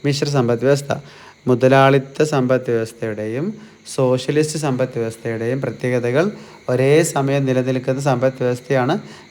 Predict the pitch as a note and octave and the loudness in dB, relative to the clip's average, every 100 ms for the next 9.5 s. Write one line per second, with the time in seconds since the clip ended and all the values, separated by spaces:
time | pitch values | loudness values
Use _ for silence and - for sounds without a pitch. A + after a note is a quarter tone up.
0 | C3 B2+ C#3+ C#3+ A#2+ B2 B2 A#2+ A#2+ - | -2 0 2 2 2 2 2 0 0 0
1 | D#3+ G#3+ - - A#2+ A#2 A#2+ A#2+ A#2 C#3 | 0 -2 -14 -10 0 4 4 4 2 2
2 | D#3+ - B2 A2+ A2 C3+ A#2 G2 - - | 0 0 -2 0 2 2 2 -4 -12 -20
3 | - - - B2+ A#2+ C3+ C3+ C3 C3 C3 | -20 -20 -6 -2 0 2 4 4 4 4
4 | C3 C3+ C3 C3 C3 C3+ C3 C3 B2 B2 | 2 2 2 4 4 2 2 2 0 0
5 | B2+ - - - - _ _ - - F#3 | 0 -2 -10 -20 -20 _ _ -20 -8 2
6 | F#3+ F3 E3+ C#3+ C#3 C3+ D3 D3 E3 F#3+ | 4 6 4 6 6 6 6 6 4 0
7 | - - - C#3 C3+ C3+ C#3 D3 C3+ B2+ | -12 -20 -2 2 4 4 4 4 4 4
8 | B2+ B2+ C3 B2+ A#2+ A#2+ A#2+ A#2 A#2 - | 2 0 2 2 0 -2 -6 -4 -6 -6
9 | B2 B2 B2+ E3 | -6 -4 0 0